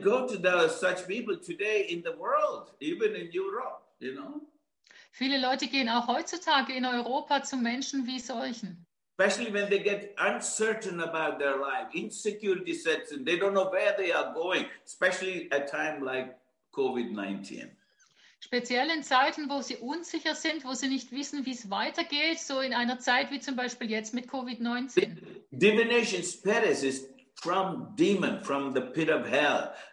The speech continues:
Speaker 1: and, uh, it, it has no place for us as Christians.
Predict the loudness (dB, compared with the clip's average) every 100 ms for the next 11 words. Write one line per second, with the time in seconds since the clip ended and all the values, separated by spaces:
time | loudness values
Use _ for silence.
0 | _ 2 4 4 2 4 4 4 4 4
1 | 4 0 0 -2 -4 -4 -4 -2 0 0
2 | -2 -2 0 0 0 -4 -6 -8 -8 -10
3 | -16 -18 -20